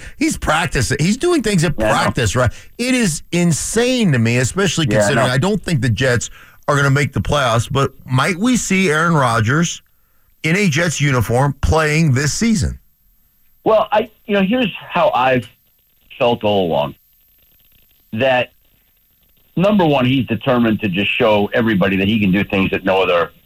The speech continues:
Speaker 2: human have, has done before. And, and you have to respect him for that. But on the other hand, the Jets have to do their job. They have to do their job, and they haven't. They're four and seven.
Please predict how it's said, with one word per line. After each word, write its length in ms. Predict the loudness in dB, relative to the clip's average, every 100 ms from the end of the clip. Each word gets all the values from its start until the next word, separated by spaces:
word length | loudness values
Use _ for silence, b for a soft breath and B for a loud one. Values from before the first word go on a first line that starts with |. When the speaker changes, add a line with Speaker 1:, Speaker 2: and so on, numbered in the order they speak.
| -4
Speaker 2:
human 300 | 0 0 0
have, 160 | -2 -4 _ -6
has 140 | -2 0
done 200 | 2 0
before. 340 | -2 -4 -4 -6 -20 -20 -4
And, 280 | 0 0 0
and 220 | 0 0 0
you 80 | 0
have 120 | 0
to 80 | 0
respect 360 | -2 -2 -2
him 100 | 0
for 100 | -2
that. 220 | 0 0 -2 B B B B -4
But 120 | 0
on 120 | 2
the 80 | 2
other 180 | 2 2
hand, 400 | 2 2 0 -2 _ _ _ _ _ _ -4
the 80 |
Jets 320 | -2 0 0 0
have 220 | -2 -2
to 60 | -4
do 180 | -2 -2
their 160 | 0 -2
job. 380 | -2 -2 -2 -8 _ _ _ _ _ _ _ _ _ _ _ -4
They 80 |
have 160 | -2 -2
to 100 | 0
do 120 | 0
their 120 | 2 0
job, 140 | 0
and 80 | 2
they 120 | 0 0
haven't. 440 | 0 0 -2 -6 -20 _ _ _ _ -4
They're 160 | -4 -2
four 220 | 2 4 4
and 120 | 0 0
seven. 340 | 0 2 -2